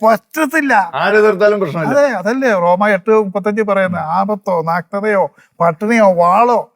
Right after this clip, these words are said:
Speaker 1: എന്നെ പത്ത് നാപ്പത് സുവിശേഷ വിരോധികൾ എന്നെ വളഞ്ഞതാ,
Speaker 2: ഉം.
Speaker 1: എല്ലാം വളഞ്ഞതാ.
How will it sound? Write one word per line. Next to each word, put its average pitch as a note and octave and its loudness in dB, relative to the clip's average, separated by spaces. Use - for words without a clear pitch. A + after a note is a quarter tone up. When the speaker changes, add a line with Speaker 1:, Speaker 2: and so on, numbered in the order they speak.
Speaker 1:
എന്നെ F3+ 0
പത്ത് G3 0
നാപ്പത് A3 0
സുവിശേഷ G#3 -4
വിരോധികൾ G#3+ 0
എന്നെ G#3+ 0
വളഞ്ഞതാ, G3+ 2
Speaker 2:
ഉം. A#2 -18
Speaker 1:
എല്ലാം A#3 4
വളഞ്ഞതാ. B3+ 0